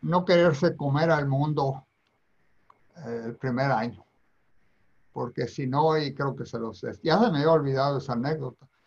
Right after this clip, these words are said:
este, si no, en el primer kilómetro, pues ahí quedas, ¿no? Entonces, eh, tienes que empezar desde el principio a dosificarte, a,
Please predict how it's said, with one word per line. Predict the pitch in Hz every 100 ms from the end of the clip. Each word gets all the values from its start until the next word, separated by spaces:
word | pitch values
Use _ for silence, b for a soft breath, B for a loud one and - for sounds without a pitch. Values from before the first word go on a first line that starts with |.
| _ -
este, | 131 123 - - 127 117 117 113 - _ - - - _
si | - 127
no, | 147 175
en | 180 143
el | 131
primer | - 135 156 160
kilómetro, | 170 151 147 151 147 131
pues | 131
ahí | 113 127
quedas, | - 131 135 107
¿no? | 110 160 _ _ _ _ _ _ _ -
Entonces, | 123 120 143 135 135 117 - - 127
eh, | 120 113 113
tienes | 147 147 147
que | - 156 143 143
empezar | 139 139 - 135 139
desde | 135
el | 120
principio | 127 120 - 131 143 139
a |
dosificarte, | 127 120 - 120 - 117 - 123 123 - 135
a, | 127 123